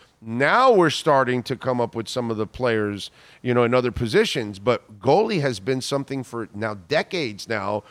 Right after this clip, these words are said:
from Friedel and all those other guys from the past, you know, that we've, we've been able to send internationally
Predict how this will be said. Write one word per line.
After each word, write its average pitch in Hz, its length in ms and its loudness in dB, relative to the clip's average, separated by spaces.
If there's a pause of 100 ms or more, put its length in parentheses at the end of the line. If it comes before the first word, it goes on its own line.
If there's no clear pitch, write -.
(180)
from 110 240 -8
Friedel 156 800 0
and 113 100 -2
all 143 140 0
those 147 180 -4
other 180 220 2
guys 131 340 2
from 123 160 -6
the 117 80 -4
past, 160 560 0 (320)
you 120 140 0
know, 135 220 4
that 135 200 4
we've, 120 380 -2
we've 120 320 -6
been 123 120 0
able 147 260 2
to 131 80 2
send 170 500 0
internationally 131 1120 -4